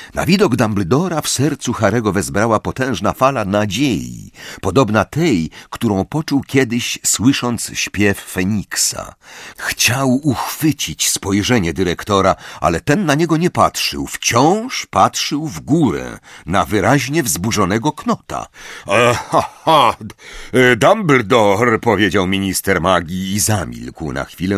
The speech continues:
jakby się zastanawiał, co powiedzieć dalej. „E, tak,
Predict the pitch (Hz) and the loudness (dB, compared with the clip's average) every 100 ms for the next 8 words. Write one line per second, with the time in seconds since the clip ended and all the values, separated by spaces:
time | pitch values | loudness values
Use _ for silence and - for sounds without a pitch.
0 | 95 76 82 110 85 98 - 82 98 110 | 0 -2 -4 -2 -2 -4 -2 0 0 0
1 | - 92 104 113 120 113 165 131 73 - | -4 -6 0 0 -2 -2 -2 -2 -4 -6
2 | - - 160 113 113 113 135 98 | -8 -12 0 2 4 4 2 2